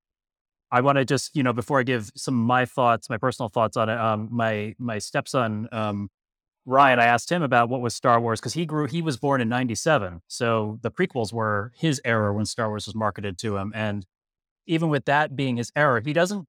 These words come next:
like, dislike the prequels. He actually said the first movie he actually likes,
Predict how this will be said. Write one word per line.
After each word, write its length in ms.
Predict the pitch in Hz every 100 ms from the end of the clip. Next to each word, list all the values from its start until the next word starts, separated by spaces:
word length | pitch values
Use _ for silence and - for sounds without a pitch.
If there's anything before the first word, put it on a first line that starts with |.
| 165
like, 260 | 156 139
dislike 300 | 160 - 131
the 80 | 131
prequels. 400 | 123 120 123 120
He 80 | 123
actually 320 | 131 - 131 -
said 200 | - 123
the 60 |
first 320 | - 131 -
movie 240 | 131 123 123
he 120 | 123
actually 280 | 120 113 117
likes, 420 | 120 110 92 -